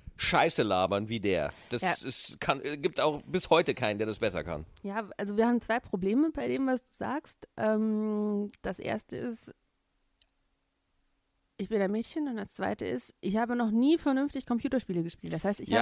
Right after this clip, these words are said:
Speaker 2: habe noch
Speaker 1: erstens,
Speaker 2: nie Giga
Speaker 1: erstens,
Speaker 2: geguckt.
Speaker 1: dass du ein Mädchen bist, das kommt mir ehrlich gesagt entgegen.
Speaker 2: <laughs>
Speaker 1: Ja. <laughs> Zweitens, du hast noch nie wirklich Computerspiele
Speaker 2: Nee.
Speaker 1: gespielt. Doch, du hast doch ein bisschen gedaddelt, oder?
Speaker 2: Nein.
Speaker 1: Nein?
Speaker 2: Im
Speaker 1: Nein.
Speaker 2: Leben nicht.
Speaker 1: Im Leben nicht.
Speaker 2: Nein, noch nicht mal Snake.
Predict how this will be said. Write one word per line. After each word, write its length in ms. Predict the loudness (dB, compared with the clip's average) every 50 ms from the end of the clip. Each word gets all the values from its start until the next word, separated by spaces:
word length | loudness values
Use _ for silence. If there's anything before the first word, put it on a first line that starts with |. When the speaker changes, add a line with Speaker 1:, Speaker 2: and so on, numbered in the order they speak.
| 6
Speaker 2:
habe 60 | 6 6
noch 80 | 6
Speaker 1:
erstens, 240 | 6 6 8 10 10
Speaker 2:
nie 120 | 10 10 8 6
Giga 200 | 6 4 6 6
Speaker 1:
erstens, 220 | 6 4 4 0 0
Speaker 2:
geguckt. 180 | 0 0 0
Speaker 1:
dass 160 | 0 -2 -4 -6
du 80 | -6
ein 100 | -6 -4
Mädchen 440 | -4 -4 -4 -6 -6 -6 -6 -6 -2
bist, 400 | -2 -4 -4 -4 -8 -14 -16 -20 _ _ -20 _ _
das 200 | -12 -12 -10 -6
kommt 240 | -2 0 0 0 0
mir 180 | -4 -2 2
ehrlich 220 | 2 2 2 2 -2
gesagt 280 | -4 -6 -6 -6 -4 -6
entgegen. 320 | -8 -8 -6 2 4 4
Speaker 2:
<laughs> 560 | 4 6 4 0 0 0 -6 -6 -6 -6 -6
Speaker 1:
Ja. 260 | -2 -2 0 -2 -2 -6 -12 -20 -14 -4
<laughs> 920 | -4 -4 -4 -4 -6 -6 -4 0 2 2 2 2 2 2 2 2 2 0 -6
Zweitens, 720 | -12 -12 -4 0 2 2 2 0 -2 -8 -8 -8 -10 -14 -16 -20 -20 -20 -20 -20 -20 _
du 100 | _ 0
hast 140 | 2 2 2
noch 140 | 0 -2 -4
nie 200 | -2 -4 -2 0
wirklich 300 | 0 0 0 0 -8 -6
Computerspiele 720 | -6 -6 -6 -4 -6 -4 -2 -2 -4 -4 -6 -10 -6 0 2
Speaker 2:
Nee. 100 | 4 4
Speaker 1:
gespielt. 220 | 4 2 0 0
Doch, 140 | 0 -2 0
du 140 | 0 0 0
hast 160 | 0 0 0
doch 80 | 0 0
ein 80 | 0
bisschen 260 | -2 -2 -4 -4 -4
gedaddelt, 420 | -6 -2 0 0 0 0 0 -2 -4
oder? 220 | -2 -2 -2 -2 -6 -6 -4
Speaker 2:
Nein. 600 | -4 -4 -4 -4 -6 -2 2 4 6 6 6 6
Speaker 1:
Nein? 240 | 4 2 0 -2 -4 -4 -6 -4 0
Speaker 2:
Im 180 | 2 4 6
Speaker 1:
Nein. 140 | 6 6 6 4
Speaker 2:
Leben 560 | 4 6 4 6 4 6 6 6 6 6 4
nicht. 460 | 2 0 -2 -2 -6 -10 -14 -20 -10
Speaker 1:
Im 160 | _ -6 -4 -2
Leben 540 | -2 -2 -2 -4 -4 -4 -6 -8 -10 -10
nicht. 220 | -10 -10 -8 -6 -6
Speaker 2:
Nein, 260 | -6 -4 -4 -2 -2 0
noch 100 | 2 2
nicht 180 | 2 2 0
mal 100 | -2 -4
Snake. 460 | -4 -4 -6 -8 -6 -6 -6 -8 -10